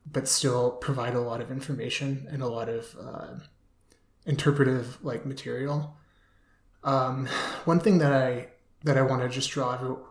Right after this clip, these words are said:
uh, people's attention to, especially if you're watching along with us, at the very beginning of this episode, there's this, this interesting camera work, so to speak, of, uh, the, the mirror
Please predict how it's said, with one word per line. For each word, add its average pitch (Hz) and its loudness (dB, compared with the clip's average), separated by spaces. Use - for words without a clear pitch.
uh, 117 -6
people's 131 -6
attention 131 -4
to, 156 -2
especially 131 -6
if 123 -8
you're 131 -6
watching 131 -4
along 123 -6
with 127 -8
us, - -4
at - 0
the 143 2
very 143 10
beginning 135 6
of 123 0
this 120 -4
episode, 123 -4
there's 127 2
this, - -2
this - -4
interesting 131 -4
camera 135 2
work, 131 -4
so 123 -4
to 117 -6
speak, - -8
of, 127 0
uh, 131 -6
the, 139 0
the 143 0
mirror 131 2